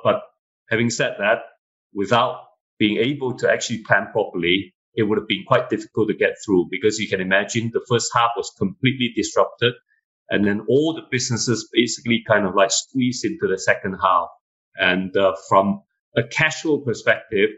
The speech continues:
it can actually be quite challenging as well.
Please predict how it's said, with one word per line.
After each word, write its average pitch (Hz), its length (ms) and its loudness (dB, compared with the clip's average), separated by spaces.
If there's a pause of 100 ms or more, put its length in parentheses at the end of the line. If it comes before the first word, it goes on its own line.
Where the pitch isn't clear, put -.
(200)
it 110 200 -2
can 120 220 4
actually 104 320 -2
be 85 220 -2
quite 101 160 4
challenging 90 580 0
as - 160 -10
well. 85 360 2